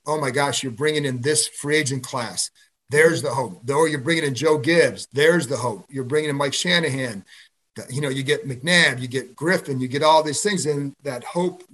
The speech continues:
doesn't last long enough. And this time the hope was, this is a top ten, top five defense.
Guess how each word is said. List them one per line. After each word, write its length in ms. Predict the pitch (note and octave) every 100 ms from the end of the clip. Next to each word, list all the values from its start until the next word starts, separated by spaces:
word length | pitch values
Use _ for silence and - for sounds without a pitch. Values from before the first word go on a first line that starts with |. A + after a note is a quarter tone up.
| A#2
doesn't 340 | D3+ D3+ -
last 320 | A#2+ C#3 B2 E3
long 140 | E3+
enough. 160 | C#3+ - - _ C3
And 140 | A#2+
this 180 | G#3 -
time 260 | F#3 D#3
the 80 | C#3
hope 260 | C3+ C#3+ C#3
was, 320 | C#3 C3 - _ _ _ -
this 160 | F#3
is 100 | D3+
a 60 | A2
top 300 | - C3+ -
ten, 280 | C#3 B2+ A#2+
top 240 | C#3 -
five 260 | C#3+ C3 G#2
defense. 560 | E3+ F#3 - - -